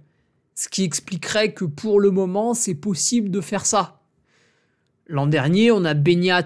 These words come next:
Marmisol. Le mec,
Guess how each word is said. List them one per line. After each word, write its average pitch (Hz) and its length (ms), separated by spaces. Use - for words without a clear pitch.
Marmisol. 170 960
Le 180 300
mec, 196 580